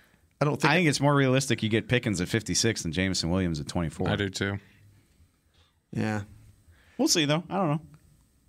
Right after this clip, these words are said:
Speaker 2: Does Watson, can Watson, does he have inside outside flex? I don't know if he did
Speaker 1: See,
Speaker 2: a lot of that.
Speaker 1: I, I got Pickens at twenty-eight on my board. That's why I didn't even consider him.
Speaker 2: Well, that's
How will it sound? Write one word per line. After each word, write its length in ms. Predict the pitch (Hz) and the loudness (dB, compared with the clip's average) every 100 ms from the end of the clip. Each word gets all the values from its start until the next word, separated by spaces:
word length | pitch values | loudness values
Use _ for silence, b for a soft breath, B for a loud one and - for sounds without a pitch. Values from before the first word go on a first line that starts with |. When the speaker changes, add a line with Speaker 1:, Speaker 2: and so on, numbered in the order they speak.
| - | -2
Speaker 2:
Does 160 | 135 | 0
Watson, 640 | 135 190 - 349 285 - - | 4 4 4 0 0 -4 -2
can 160 | 175 170 | 0 2
Watson, 460 | 214 349 269 196 | 2 2 -2 -2
does 160 | 156 156 | -2 0
he 80 | 262 | 2
have 260 | 254 160 - - | 0 -2 -12 -4
inside 400 | 160 156 156 147 | 0 2 2 4
outside 400 | 143 143 135 120 | 2 2 0 0
flex? 460 | 127 131 - - - _ _ _ _ - | 0 0 0 -2 -4 _ _ _ _ -4
I 60 | |
don't 80 | 190 | 0
know 100 | 151 | 2
if 100 | 135 | 2
he 80 | 113 | 0
did 160 | 101 | 2
Speaker 1:
See, 120 | 113 208 | 4 4
Speaker 2:
a 40 | |
lot 80 | 87 | 2
of 60 | 85 | 0
that. 240 | 85 85 | 0 0
Speaker 1:
I, 120 | - - | -2 -2
I 40 | 233 | 2
got 260 | 277 165 | 0 0
Pickens 320 | - 170 143 | -4 -2 -2
at 140 | 139 127 | -6 -8
twenty-eight 480 | - 165 139 131 123 | -2 0 2 2 0
on 80 | |
my 100 | 110 | -2
board. 280 | 101 113 104 | -4 -4 0
That's 180 | 147 156 | 0 4
why 100 | 160 | 4
I 40 | 143 | 4
didn't 160 | 139 | 2
even 180 | 127 117 | 0 -2
consider 500 | 107 - - 117 87 | -4 -2 0 0 -2
him. 100 | 82 | -4
Speaker 2:
Well, 40 | 165 | 0
that's 280 | 220 - | 2 0